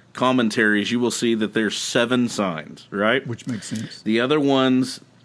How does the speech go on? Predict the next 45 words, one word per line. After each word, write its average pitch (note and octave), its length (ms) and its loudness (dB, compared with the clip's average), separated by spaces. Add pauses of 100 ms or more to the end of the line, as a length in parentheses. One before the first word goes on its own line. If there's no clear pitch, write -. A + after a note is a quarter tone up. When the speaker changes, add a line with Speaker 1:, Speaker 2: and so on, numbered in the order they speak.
(140)
Speaker 1:
that A2+ 240 0
most A#2 480 4
of A#2+ 140 0
them, A#2+ 260 2
yeah, A2+ 180 4
because G#2 320 0
seven A#2 280 2
is G#2+ 100 0
the A2+ 80 -2
number A2+ 240 2
of A2 100 -2
completion, G2+ 880 -2
Speaker 2:
Mm-hmm. G#2+ 60 -4
Speaker 1:
right? G#2+ 280 2 (380)
There's A2+ 340 0 (120)
also A#2 400 2
seven A#2 420 2
"I A2 160 4
am" G#2+ 300 4
statements. G2+ 640 0
I G2+ 120 0
mean, G#2 200 2
seven A2 320 2
is G#2 160 0
seen G#2 220 0
throughout G2+ 340 0
the G2+ 80 -2
book F#2+ 160 -2
of F2+ 80 -6
John. G2+ 160 0
Speaker 2:
Yeah, G2+ 200 0
and, A#2 220 -4
and C3+ 220 0
it's C3 220 -2
called A2 320 4
the G2+ 80 4
Speaker 1:
So - 80 2
Speaker 2:
heptatic C3 400 -2
structure. B2 600 -10 (520)
And C3 100 -2
John E3+ 260 4
was A#2+ 140 2
big B2+ 240 2
on G#2+ 180 0
it. F#2+ 160 -10